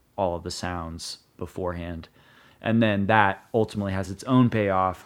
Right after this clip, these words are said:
in the mystery of hearing the jerking off noises. Um,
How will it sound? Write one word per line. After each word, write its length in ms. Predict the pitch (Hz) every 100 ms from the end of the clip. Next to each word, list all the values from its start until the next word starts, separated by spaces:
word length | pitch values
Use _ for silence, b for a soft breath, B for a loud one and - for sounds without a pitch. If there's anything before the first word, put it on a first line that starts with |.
| -
in 420 | 107 95 95 92 B B B
the 80 | 113
mystery 600 | 113 127 120 - 107 101
of 120 | 98 92
hearing 320 | 110 104 98
the 220 | 92 92 -
jerking 400 | - 110 - 98
off 300 | 98 101 -
noises. 800 | 98 95 85 92 90 87 85 - b b b b b 113
Um, 540 | 101 92 87 87 90